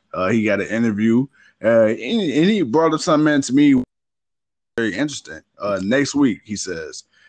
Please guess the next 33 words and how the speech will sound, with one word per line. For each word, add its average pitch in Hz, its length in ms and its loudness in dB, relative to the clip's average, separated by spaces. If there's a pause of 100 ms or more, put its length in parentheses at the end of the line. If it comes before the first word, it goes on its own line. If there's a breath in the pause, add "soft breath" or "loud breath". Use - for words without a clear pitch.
(160 soft breath)
"There 127 120 2
will 123 80 2
be 113 140 2
a - 20 0
number 143 300 2
of 127 100 0
qualifying 139 640 2
matches 110 580 -4 (180)
to 117 120 -6
compete 117 320 -2
at 98 160 -2
TakeOver 113 480 -2
Tampa, 135 480 -4 (300 soft breath)
in 107 140 -2
which 127 180 0
the 95 100 0
winner 123 260 2 (920)
ladder 123 180 0
match 110 280 0
to 92 60 -14
determine 95 500 -4
a 85 60 -10
new 113 460 2
number 95 280 -6
one 90 240 -6
contender." - 540 -10 (460 soft breath)
Um, 107 560 0 (960)
I 202 120 0
like 214 320 0
this, 101 260 -6
man. 123 460 -4
I 113 80 -4
like, 127 280 0